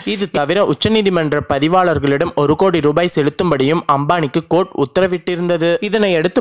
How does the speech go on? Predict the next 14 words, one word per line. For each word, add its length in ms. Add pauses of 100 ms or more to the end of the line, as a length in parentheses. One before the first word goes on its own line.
பணம் 260
திருட்டு 320
முயற்சியில் 460
ஈடுபட்ட 380
அனில் 420
அம்பானி 360 (140)
நூத்தி 320
பதினெட்டு 460
கோடி 260
வரை 260
திரட்டி 400
உச்சநீதிமன்றத்தில் 1120 (100)
டெபாசிட் 520
செய்திருந்தார். 720